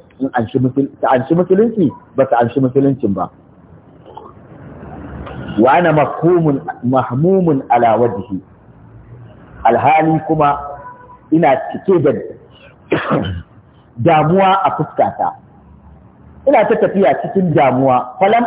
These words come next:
astafi, ban farga ba, ban dawo hayyacina ba in sa a ina nake. Illa wa ana bi qarni sa-, sa-, sa'alib. Sai gani a karnin sa'alib. A nan an tsallake, wato bayan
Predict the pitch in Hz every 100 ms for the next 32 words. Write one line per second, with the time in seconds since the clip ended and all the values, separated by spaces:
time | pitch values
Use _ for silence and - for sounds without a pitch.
0 | - - - - 659 349 - - - -
1 | - - - - - - - 113 170 180
2 | 175 - - - - - - - 208 226
3 | 202 196 196 190 - - 156 165 156 143
4 | 214 220 220 214 214 220 214 - 175 180
5 | 170 185 175 180 185 156 147 156 165 156
6 | 131 - _ _ _ _ _ _ _ 156
7 | 160 165 160 - 131 - 156 131 127 131
8 | 135 123 120 - 113 - - - 110 110
9 | 101 - 120 107 107 113 110 - - -
10 | - - - - - - - - - -
11 | - - - - - 160 139 131 139 123
12 | 135 131 123 120 123 - - - 95 98
13 | - - - - - - - 117 160 180
14 | 156 156 165 170 147 165 180 143 - 120
15 | 104 156 170 185